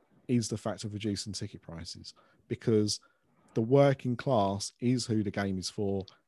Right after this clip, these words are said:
And if you reduce the prices to those levels that they used to be, when you used to get sellouts all the time,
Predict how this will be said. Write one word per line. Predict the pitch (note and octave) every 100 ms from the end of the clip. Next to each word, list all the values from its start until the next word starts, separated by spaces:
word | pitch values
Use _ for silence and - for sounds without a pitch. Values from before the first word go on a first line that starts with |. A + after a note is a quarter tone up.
| _ -
And | G2
if | G2
you | F#2
reduce | F#2 C#3+ D3+ -
the |
prices | A2+ A#2 G#2 G2 - F#2+ F#2
to | - G#2+
those | G2+ G#2
levels | A2+ G#2+ A2+
that | F#2+
they | F#2+ G#2
used | B2+ C#3+ -
to | B2+
be, | G#2+ E2+ D2+ E2+ _ _ _ -
when | A2 G#2+
you | A#2+
used | C#3+ D#3 -
to |
get | A2 F2
sellouts | - F#2+ E2+ F2 - -
all | C#3
the | C3
time, | - G2+ E2 D#2 F2